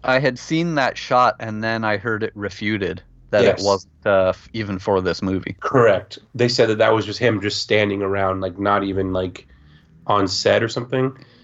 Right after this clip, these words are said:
Speaker 2: So that changes up what, 'cause people were like, "Oh, they're going for, like, Emperor Penguin."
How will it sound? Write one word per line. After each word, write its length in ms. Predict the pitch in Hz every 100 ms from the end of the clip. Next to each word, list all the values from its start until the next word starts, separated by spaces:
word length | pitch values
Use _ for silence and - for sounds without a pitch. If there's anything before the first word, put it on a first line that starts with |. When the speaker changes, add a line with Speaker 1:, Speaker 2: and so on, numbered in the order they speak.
| _
Speaker 2:
So 440 | - - 104 101 101
that 280 | 110 120
changes 420 | - 117 107 104 101
up 200 | 101 104
what, 220 | 98 - - -
'cause 120 | 123
people 320 | - 127 117
were 80 | 104
like, 200 | 95 -
"Oh, 160 | 123 113
they're 120 | 107
going 260 | 104 107
for, 140 | 101 113
like, 200 | 95 -
Emperor 380 | 113 110 101 95
Penguin." 480 | 104 98 95 92